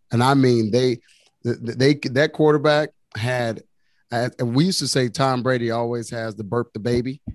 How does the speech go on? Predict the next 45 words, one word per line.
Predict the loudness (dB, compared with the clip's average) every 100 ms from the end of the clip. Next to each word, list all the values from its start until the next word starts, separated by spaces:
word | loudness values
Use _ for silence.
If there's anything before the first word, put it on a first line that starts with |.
| -14
He | -12
can | -8 -8
just | -8
burp | -8 -8
the | -6
baby | -4 -4 -4
all | -4 -4
day | -4
long | -6 -6 -8 -8
'cause | -8 -6
he | -4
never | -4 -4 -4
gets | -6 -8
touched. | -6 -6 -6 -12 _ _ _
There | 0 2
was | 2
times | 0 0 0
where | 0
that | -2 -2
quarterback | 0 -2 -2 -4
had | -6 -6
that | -6 -6
level | -6 -6 -8
of |
time, | -8 -8 -12 _ -10
and, | -6 -6
and | -4 -2
then | -2 -2 -2
they're | -4
running | -4 -2 -2
the | -2
ball. | -2 -2 -2 -6 _ _ _ -10
And | 0
then | 2 2
on | 0
the | -2
other | -2 -4
side | -4 -2 -2 -4
of | -4
it, | -6 -8
Alabama | -8 -2 -2 0
usually | -4 -6 -6 -6
has, | -4 -6 -8
you | -12 -8
know, | -6 -6